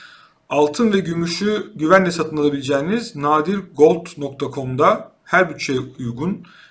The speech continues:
bir ila bin gram arasında altın alım satımı gerçekleştirebilirsiniz. Gümüş yatırımı yapmak isterseniz de elli gramdan on beş kiloya kadar seçenekler ve sigortalı gönderim ve ücretsiz kargo imkanı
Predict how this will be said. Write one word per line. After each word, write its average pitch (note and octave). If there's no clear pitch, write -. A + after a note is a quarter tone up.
bir E3
ila D#3
bin F#3
gram C3+
arasında C3+
altın D3+
alım C3+
satımı C3+
gerçekleştirebilirsiniz. C#3
Gümüş A3+
yatırımı F3
yapmak E3
isterseniz C#3+
de G#3
elli E3+
gramdan E3
on F#3
beş C3
kiloya B2+
kadar B2
seçenekler C3+
ve F3
sigortalı D3+
gönderim C3+
ve D#3
ücretsiz C#3
kargo C3+
imkanı A#2+